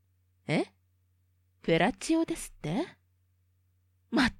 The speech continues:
たく、そんな言葉まで知ってるなんて。勉強がおろそかになっている証拠だわ。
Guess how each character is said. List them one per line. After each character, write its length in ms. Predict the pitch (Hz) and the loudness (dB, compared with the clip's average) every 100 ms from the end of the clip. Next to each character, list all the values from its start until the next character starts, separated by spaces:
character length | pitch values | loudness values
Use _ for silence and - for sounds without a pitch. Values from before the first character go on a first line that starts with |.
| - | -6
た 140 | 165 | -6
く、 320 | - - 202 202 - - - - _ | -4 -4 -4 -4 -12 -14 -14 -20 _
そ 260 | - 233 226 | 4 6 6
ん 40 | |
な 100 | 240 | 4
言 280 | - 247 247 | 0 0 2
葉 100 | 240 | 2
ま 100 | 214 | 0
で 80 | 151 | -2
知 120 | - | -4
っ 20 | |
て 160 | - 208 | 2 4
る 80 | |
な 140 | 190 156 | 4 0
ん 40 | |
て。 340 | - 151 208 - _ _ _ _ _ _ | -4 -4 -4 -6 _ _ _ _ _ _
勉 200 | 165 180 | 2 2
強 220 | 185 190 175 | 2 2 2
が 100 | 180 | 2
お 60 | |
ろ 80 | 190 | 2
そ 140 | 208 | 0
か 100 | 208 | -2
に 80 | 160 | -2
な 140 | 156 175 | -2 -4
っ 20 | |
て 140 | - | -2
い 60 | 143 | -4
る 60 | |
証 220 | 147 175 196 | -4 -6 -6
拠 140 | 240 | -6
だ 140 | 247 | -6
わ。 340 | 190 160 254 | -6 -4 -6